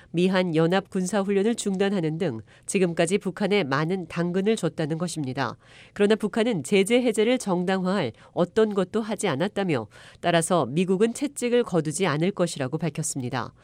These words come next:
북한의 무기 실험 중단이 충분한 조치가 아니라는 점도 분명히 했습니다.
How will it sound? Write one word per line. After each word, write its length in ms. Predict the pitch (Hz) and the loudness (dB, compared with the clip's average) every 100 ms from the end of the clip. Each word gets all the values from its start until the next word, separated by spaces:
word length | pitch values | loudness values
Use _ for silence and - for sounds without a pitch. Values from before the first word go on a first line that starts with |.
| - - - - | -20 -20 -20 -4
북한의 360 | 208 233 247 | 2 4 6
무기 280 | 214 226 247 | 4 4 2
실험 240 | - 247 | 2 2
중단이 480 | 226 208 196 208 190 | 2 0 0 2 0
충분한 480 | - - 262 254 262 | -2 -4 -4 0 0
조치가 500 | 208 202 214 214 - | 0 -4 -2 0 0
아니라는 440 | 147 170 208 208 208 | 0 2 2 0 -2
점도 340 | 170 127 185 | -4 -2 -4
분명히 440 | - 190 170 123 | -2 -2 -2 -2
했습니다. 580 | 151 180 147 123 123 110 | -6 -6 -6 -6 -6 -8